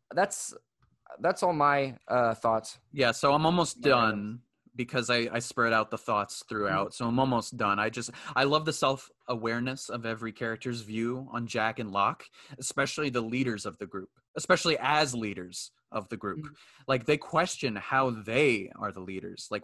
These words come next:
Speaker 2: who chose them? Like, the power struggle ensues. Uh, power struggle ensues.
Speaker 1: <laughs>
Speaker 2: Uh,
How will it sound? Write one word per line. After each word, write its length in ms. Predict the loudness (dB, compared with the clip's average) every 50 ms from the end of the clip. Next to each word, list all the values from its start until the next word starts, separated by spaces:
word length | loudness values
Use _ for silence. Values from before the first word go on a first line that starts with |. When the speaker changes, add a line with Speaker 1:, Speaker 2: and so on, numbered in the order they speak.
| -6 -4
Speaker 2:
who 120 | -4 -4 -4
chose 300 | 0 0 0 2 0 0
them? 380 | -2 -2 -2 -2 -2 -6 -14 _ _ -20 -20 -20 -20 -20 -6 0
Like, 220 | 0 0 2 2
the 60 | -2 0
power 280 | 2 4 6 6 6 4
struggle 400 | 2 2 2 2 2 2 0 -2
ensues. 540 | -2 -4 -4 -6 -6 -6 -6 -8 -10 -16 -20 _ -20 -20 -20 -20 _ 0
Uh, 420 | 4 4 6 6 4 4 2 0 -2 -6 _ _ _ _ _
power 260 | 6 6 8 8 6
struggle 400 | 2 4 6 6 6 8 8 6
ensues. 640 | 6 6 4 0 0 0 0 0 0 -4 -8 -12 -16 -16 -18 -20 -18
Speaker 1:
<laughs> 120 | -8 0
Speaker 2:
Uh, 300 | 4 6 8 10 10 8